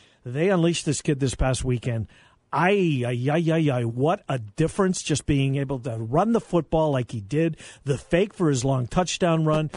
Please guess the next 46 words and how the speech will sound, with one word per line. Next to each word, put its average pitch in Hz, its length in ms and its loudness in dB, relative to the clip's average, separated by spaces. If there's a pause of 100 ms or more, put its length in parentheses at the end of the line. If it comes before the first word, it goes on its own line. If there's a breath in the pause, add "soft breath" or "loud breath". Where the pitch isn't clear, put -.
(220 loud breath)
The 175 100 2
ability 190 540 0
to 135 140 -2
throw 190 300 0
the 165 120 0
football 165 440 0
down 143 280 2
the 123 80 -2
field. 170 420 0 (220 loud breath)
Trent, 202 300 0
this 214 220 2
is 220 160 -2
a 175 60 0
different 151 540 0
offense 143 500 0
with 131 160 -2
this 117 180 -2
kid 139 220 0
under 123 260 -2
center. 127 360 -6 (320 soft breath)
I 202 120 4
get 185 360 0
it. 131 140 -10 (440 loud breath)
The 151 300 2
enthusiasm 202 1000 2
meter 208 320 2
is 170 200 0
in 196 200 -2
the 175 100 4
red 170 340 2
zone 202 360 2
every 233 280 2
time 220 320 2
there's 175 200 2
a 175 60 4
new 190 180 2
quarterback 202 600 2
in 196 80 4
Ames. 139 300 2
I 143 60 -2
mean, 143 180 2
you 196 140 2
can 214 180 -2
just 196 220 -2
go 208 100 2
down 196 300 2